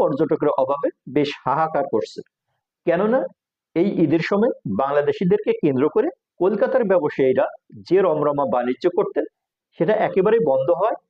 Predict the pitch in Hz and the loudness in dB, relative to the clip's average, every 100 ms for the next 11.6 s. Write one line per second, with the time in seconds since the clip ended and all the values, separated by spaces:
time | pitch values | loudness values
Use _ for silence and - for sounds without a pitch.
0 | _ _ - 160 190 190 175 139 151 160 | _ _ -4 -2 0 2 2 2 0 0
1 | 190 185 202 151 - 151 151 180 294 330 | 0 0 0 -2 0 -2 0 0 0 -2
2 | _ _ - 151 131 143 - 269 233 135 | _ _ -4 -2 -2 -4 -2 -2 2 2
3 | 131 - 123 110 104 104 - _ _ 156 | 2 0 0 0 -2 -6 -12 _ _ -4
4 | 160 233 254 - 135 175 208 - 156 151 | 0 0 0 0 -2 -2 -2 0 2 2
5 | 120 123 110 135 - - - - 139 156 | 0 -2 0 0 0 -8 -20 -4 -2 0
6 | 165 180 233 165 139 135 156 - 139 135 | -2 -2 -2 0 2 0 -2 -2 0 0
7 | - 120 117 139 135 175 190 156 127 143 | 0 -4 -2 -2 0 0 -2 -2 -2 0
8 | 185 190 190 190 - 127 131 - 120 - | -2 -2 -2 -2 -2 0 -2 -2 -8 -2
9 | 185 339 349 _ _ _ _ _ _ _ | -2 -2 -4 _ _ _ _ _ _ _
10 | 190 208 214 170 147 127 135 131 131 277 | -2 0 2 2 0 0 0 0 -2 -2
11 | 359 _ - 117 101 | -4 _ -4 -4 -4